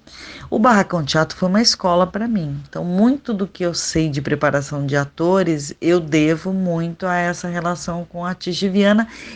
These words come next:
e também com os outros grupos aí de Barão, né? Eu posso incluir o Lume, a Boa Companhia, o próprio Matula, que foi a minha escola, enfim, né?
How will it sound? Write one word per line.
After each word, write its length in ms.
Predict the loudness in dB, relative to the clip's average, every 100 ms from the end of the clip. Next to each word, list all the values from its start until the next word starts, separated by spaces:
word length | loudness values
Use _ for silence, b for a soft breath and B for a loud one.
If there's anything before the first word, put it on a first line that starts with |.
| B
e 60 | 0
também 280 | 2 2
com 120 | 2 2
os 100 | 2
outros 300 | 2 -2 -4
grupos 360 | -2 -2 0
aí 140 | 2 2
de 100 | 4
Barão, 440 | 4 2 0 0
né? 100 | 0
Eu 60 | 0
posso 340 | -2 -6 -8
incluir 300 | -6 -2 0
o 80 | 2
Lume, 580 | 2 2 2 2 2 0
a 40 |
Boa 260 | 2 0 0
Companhia, 680 | -4 -4 -2 0 0 2
o 60 | 2
próprio 340 | 0 -4 -4
Matula, 500 | -2 -2 -4 -6 -6
que 120 | -6 -8
foi 160 | -4
a 40 | -2
minha 160 | -2
escola, 680 | -4 -6 -6 -6 -4 -2 -2
enfim, 320 | -4 -8 -10
né? 220 | -6 -6